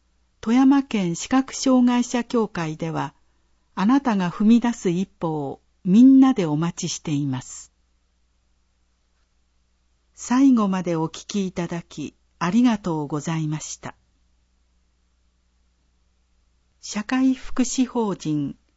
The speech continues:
富山県視覚障害者協会、郵便番号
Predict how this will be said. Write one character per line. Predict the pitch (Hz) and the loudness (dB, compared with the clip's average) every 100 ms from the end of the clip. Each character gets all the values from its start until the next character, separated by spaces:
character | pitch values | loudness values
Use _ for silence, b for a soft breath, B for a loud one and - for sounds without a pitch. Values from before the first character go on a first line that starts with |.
| _ _ _ _ _ | _ _ _ _ _
富 | - 233 | -2 2
山 | 262 262 262 | 4 4 2
県 | - 175 151 - _ | -4 -4 -4 -8 _
視 | - - | -12 -4
覚 | 262 - | -6 -6
障 | - 254 247 | -4 -2 0
害 | 240 240 | 0 -2
者 | 233 - 220 | -4 -6 -8
協 | - 220 185 | -4 -2 -2
会、 | - 139 131 _ _ _ _ _ _ _ _ _ _ | -6 -10 -12 _ _ _ _ _ _ _ _ _ _
郵 | 202 247 269 277 | 0 2 2 4
便 | 262 254 240 | 6 6 4
番 | 240 220 165 | 0 -2 -2
号 | 156 139 131 | -4 -6 -8